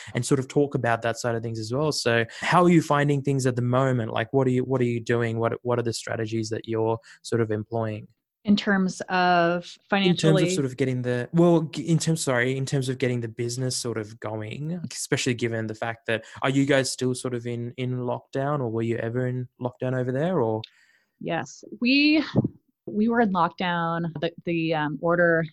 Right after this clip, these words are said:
Speaker 2: think, came about on March fifteenth.
Speaker 1: Mm.
Speaker 2: That's when businesses all started closing and companies all sent their, most companies sent their employees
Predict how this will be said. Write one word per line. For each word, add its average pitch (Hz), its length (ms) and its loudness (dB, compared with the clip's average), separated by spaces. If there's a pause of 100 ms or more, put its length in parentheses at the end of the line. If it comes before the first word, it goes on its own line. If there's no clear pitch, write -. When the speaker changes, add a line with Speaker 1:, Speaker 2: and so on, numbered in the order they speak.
Speaker 2:
think, - 160 -8
came 175 100 -4
about 151 320 2
on 147 200 0
March 143 360 -4
fifteenth. 175 520 -2 (400)
Speaker 1:
Mm. - 20 -6
Speaker 2:
That's 165 240 0
when 170 120 0
businesses 156 500 -2
all 139 160 0
started 151 260 -4
closing 143 640 0
and 139 240 -2 (320)
companies 160 440 -2
all 156 180 2
sent 160 280 -2
their, 151 460 0 (440)
most 160 280 -2
companies 147 500 -4
sent 143 160 -2
their 135 140 -2
employees 143 720 -4